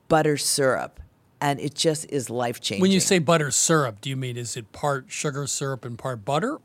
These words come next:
Speaker 2: or all butter?
Speaker 1: Yeah, it's, it's all
Speaker 2: It's all
Speaker 1: butter.
Speaker 2: butter. Well, nothing wrong with that.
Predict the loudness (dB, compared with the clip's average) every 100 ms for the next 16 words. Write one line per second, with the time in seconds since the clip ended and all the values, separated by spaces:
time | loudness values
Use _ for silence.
0 | -2 -2 -2 -8 _ -4 -4 -4 -10 -12
1 | -20 _ 0 2 2 0 -2 -6 -8 _
2 | _ 0 0 -4 -2 4 6 6 2 0
3 | -8 -16 _ _ _ _ _ _ _ _
4 | _ _ -2 -2 -2 -8 -10 -12 -10 -10
5 | -10